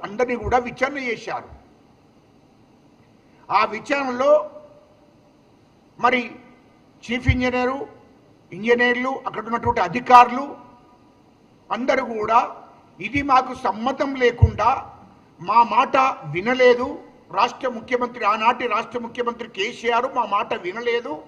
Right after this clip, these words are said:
మేము చెప్పినట్టు వినలేదు, ఆయన ఇష్టం వచ్చినట్టు చేసిండు, ఆయననే ఒక ఇంజనీర్గా వ్యవహరించిరా-,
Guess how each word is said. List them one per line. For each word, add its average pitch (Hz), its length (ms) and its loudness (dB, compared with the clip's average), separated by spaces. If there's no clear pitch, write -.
మేము 254 240 0
చెప్పినట్టు 240 600 4
వినలేదు, 233 680 -4
ఆయన 220 180 -6
ఇష్టం 262 400 -8
వచ్చినట్టు 247 400 -8
చేసిండు, 233 580 -6
ఆయననే 277 560 2
ఒక 214 160 -6
ఇంజనీర్గా 240 680 0
వ్యవహరించిరా-, 240 880 0